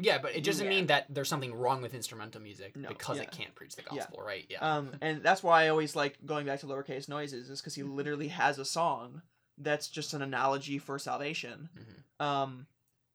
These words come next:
Speaker 2: I mean, he has, he has a couple of songs that are closely tied with salvation.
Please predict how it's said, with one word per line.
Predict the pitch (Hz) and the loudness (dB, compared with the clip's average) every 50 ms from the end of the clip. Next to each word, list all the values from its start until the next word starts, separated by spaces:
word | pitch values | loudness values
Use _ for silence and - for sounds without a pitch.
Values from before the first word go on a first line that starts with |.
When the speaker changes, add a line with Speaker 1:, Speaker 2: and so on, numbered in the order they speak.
| _ _ _ _ _ _ _ _ _ _ _ _ _ - | _ _ _ _ _ _ _ _ _ _ _ _ _ -6
Speaker 2:
I | 139 | -2
mean, | 151 156 160 | -2 0 0
he | 170 180 | 0 0
has, | 185 170 170 - | 0 -2 -4 -6
he | 170 170 | -4 -2
has | 165 151 | -2 -2
a | 147 | -4
couple | - 165 147 139 104 | -6 -6 -6 -6 -8
of | - - | -8 -8
songs | 127 104 113 131 139 - | -10 -10 -10 -12 -12 -12
that | 107 98 | -10 -10
are | 95 95 139 160 _ _ _ _ _ _ _ _ _ _ _ _ _ _ _ _ _ _ _ | -10 -12 -14 -18 _ _ _ _ _ _ _ _ _ _ _ _ _ _ _ _ _ _ _
closely | - 143 139 - 131 - | -8 -6 -6 -6 -8 -8
tied | - 123 117 | -4 -4 -4
with | - 139 - | -4 -6 -8
salvation. | - 120 120 110 98 - - - 110 127 143 | -10 -12 -10 -10 -10 -10 -12 -12 -14 -16 -18